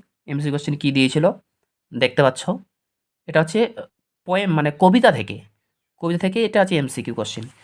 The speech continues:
তারপর কবিতা থেকে দুই মার্কের কোশ্চেন থাকে দুইটা, তোমরা সবাই জানো, এই দুই মার্কের কোশ্চেন দুইটাই এটা দিয়েছিল, দেখে নাও ভালোভাবে। মা-, মাধ্যমিক ইংরেজি প্রশ্নপত্র, আহ, সিনটা হয়ে, সিন টপিকটা কিন্তু আমাদের হয়ে গেল,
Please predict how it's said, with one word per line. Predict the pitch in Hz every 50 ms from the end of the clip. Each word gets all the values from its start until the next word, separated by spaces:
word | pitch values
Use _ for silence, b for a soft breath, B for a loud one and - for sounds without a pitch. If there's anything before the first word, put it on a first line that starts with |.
| B B B B
তারপর | - 160 180 190
কবিতা | 190 196 196 208 214
থেকে | 220 208 196
দুই | 165 180 190
মার্কের | 190 190 185 202 190
কোশ্চেন | 190 190 185 185 202 196 190
থাকে | 185 175 - 190
দুইটা, | 165 170 185 185 175
তোমরা | 175 175 170 165
সবাই | 175 - 156 156 156
জানো, | 151 135 135 151 180 - - _ _ _ _ _ _ _ _ _
এই | 160 156
দুই | 151 156 160
মার্কের | 165 160 160 170 170
কোশ্চেন | - 170 156 - - 160
দুইটাই | 156 156 160 185 190 175
এটা | 160 143
দিয়েছিল, | 127 120 110 107 - 120 117 110 - _ _ _ _ _ _ _ _ _ _ _ _ _ _ _ _ _ _ _ _ _ _ _ 151
দেখে | 139 - - - 160
নাও | 143 151 160 156
ভালোভাবে। | 156 151 156 160 165 165 208 262
মা-, | 269 196 - -
মাধ্যমিক | 151 147 131 123 135 143 151 190 226 - - _ _ _ _ _ _ _ _ _ _ _
ইংরেজি | 160 170 175 185 196 220 214
প্রশ্নপত্র, | - 180 170 165 - 190 180 156 156 147 - - 151 160 156 151 -
আহ, | - 160 151 147 147 147 143 - - _ _ _ _ _ _ - - - - - - - - - - -
সিনটা | - - - - - 208 233 277 277 269 - - _ _ _ - 196 202
হয়ে, | 196 - 147 135 127 123 - -
সিন | 202 214 226
টপিকটা | - 220 190 240 - 247 226
কিন্তু | 226 226
আমাদের | 240 240 247 226
হয়ে | 170 143 131
গেল, | 120 120 117